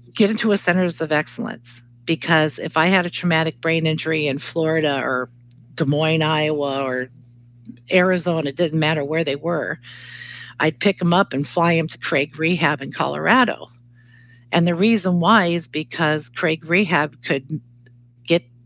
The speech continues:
everything stabilized for the patient, train the family on how to care for the patient. And it cost me a hundred thousand dollars,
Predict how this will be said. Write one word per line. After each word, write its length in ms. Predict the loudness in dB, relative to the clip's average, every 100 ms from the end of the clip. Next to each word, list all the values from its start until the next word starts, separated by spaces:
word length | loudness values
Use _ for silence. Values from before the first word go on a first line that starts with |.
| -4
everything 560 | 0 2 2 2 2 2
stabilized 720 | 2 2 2 2 2 0 -2
for 160 | -6 -6
the 80 | -4
patient, 640 | -4 -4 -4 -6 -8 -8
train 720 | -8 -4 0 2 4 4 4
the 100 | 2
family 500 | 2 2 4 2 2
on 140 | 0 0
how 300 | 2 2 2
to 120 | -2
care 400 | -2 0 2 0
for 120 | -2
the 140 | -4 -2
patient. 560 | -2 -2 -4 -6 -10 -12 -16 -14 -14 -16 -4
And 120 | 0
it 100 | 0
cost 320 | 2 2 2 -4
me 120 | -4
a 60 |
hundred 380 | 0 2 2 0
thousand 400 | 0 0 0 -4
dollars, 640 | -2 0 0 -2 -4 -10